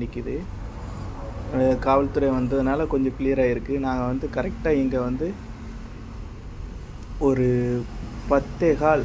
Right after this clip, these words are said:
அந்த மாதிரி வந்துட்டோம். ஆமா, பத்தே கால் இல்ல, பத்து மணி அந்த டைமே வந்தாச்சு. வீட்டுக்கு பதினொன்னே காலுக்கு போயிடலாங்கிற மாதிரி சொல்லிச்சுது. ஆனா இப்போ வந்து மணி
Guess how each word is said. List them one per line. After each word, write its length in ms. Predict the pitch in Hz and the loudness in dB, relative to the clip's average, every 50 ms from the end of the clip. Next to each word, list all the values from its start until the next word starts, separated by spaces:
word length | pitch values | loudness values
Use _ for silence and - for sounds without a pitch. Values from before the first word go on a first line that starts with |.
| - - - | -2 -4 -2
அந்த 200 | 139 131 123 127 | -2 0 0 2
மாதிரி 300 | 120 123 127 127 131 123 | 2 2 0 0 0 0
வந்துட்டோம். 360 | 120 113 113 - - 92 - - - - - - 135 | 0 -2 -2 -4 -6 -6 -6 -8 -8 -8 -8 -8 -6
ஆமா, 200 | 123 113 113 110 - - - | -6 -6 -6 -6 -8 -8 -8
பத்தே 420 | - 135 117 - - - 135 131 127 | -8 -8 -8 -8 -6 -4 -4 -2 -2
கால் 180 | 131 131 127 | -2 -4 -4
இல்ல, 240 | 127 123 127 131 - - - - - - | -4 -2 -2 -2 -2 -4 -6 -10 -8 -4
பத்து 260 | - 127 120 - 127 | -2 -2 -2 0 0
மணி 200 | 127 127 131 139 | 2 2 2 2
அந்த 220 | 143 139 131 127 123 | 2 2 0 0 0
டைமே 300 | 127 131 131 127 135 143 135 123 | 0 0 2 2 0 0 0 0
வந்தாச்சு. 400 | 120 113 123 123 117 - 123 139 180 208 - - - - - - - - - - - - - - - - | 0 0 0 -2 -2 -2 -2 -2 -2 -4 -6 -8 -12 -12 -12 -12 -12 -12 -12 -12 -12 -12 -10 -10 -6 -2
வீட்டுக்கு 380 | - 143 156 151 - 139 - 160 | 0 0 0 0 -2 -2 0 0
பதினொன்னே 480 | 147 - 143 131 131 139 147 147 143 135 | 2 4 4 4 4 4 2 2 2 2
காலுக்கு 280 | 131 135 139 139 143 131 120 | 2 2 2 2 0 -2 0
போயிடலாங்கிற 580 | 135 131 131 127 127 127 131 127 123 123 123 120 | 0 2 2 2 2 2 0 0 0 0 0 0
மாதிரி 220 | 120 120 123 123 - - | 0 0 -2 -4 -4 -4
சொல்லிச்சுது. 500 | 117 117 120 120 120 - - - 113 117 - - - - - - - - - - - - - - - - - - - - - - - | -4 -2 -2 -2 -4 -6 -6 -6 -6 -6 -8 -8 -10 -12 -12 -12 -12 -12 -12 -12 -12 -12 -12 -12 -12 -12 -12 -12 -10 -10 -10 -10 -8
ஆனா 160 | - 135 139 143 | -4 0 2 2
இப்போ 420 | 139 131 127 127 - 151 143 131 | 2 2 0 0 2 2 4 4
வந்து 280 | 131 135 135 151 160 147 | 4 2 2 2 2 2
மணி 260 | 135 131 127 135 139 | 2 4 4 2 0